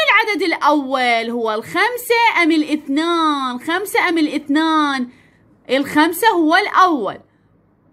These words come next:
والاثنان هو العدد الثاني. فش نسوي أول شي؟ منو الآحاد؟ هو الأول واحد، يصيحوا له آحاد. آخذ الخمسة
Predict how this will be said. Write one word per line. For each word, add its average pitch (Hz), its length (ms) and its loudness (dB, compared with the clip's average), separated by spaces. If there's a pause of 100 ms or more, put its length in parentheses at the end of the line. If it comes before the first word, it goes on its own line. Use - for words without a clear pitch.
(100)
والاثنان 427 920 2
هو 311 180 4
العدد 285 400 2
الثاني. 302 680 -4 (220)
فش 311 100 -4
نسوي 494 540 2
أول 381 280 0
شي؟ 381 220 -6
منو 415 220 -4
الآحاد؟ 349 800 2
هو 226 140 -2
الأول 330 520 0
واحد، 269 680 2
يصيحوا 214 600 -8
له 330 80 2 (260)
آحاد. 240 440 0 (960)
آخذ 220 260 -6
الخمسة 359 580 -4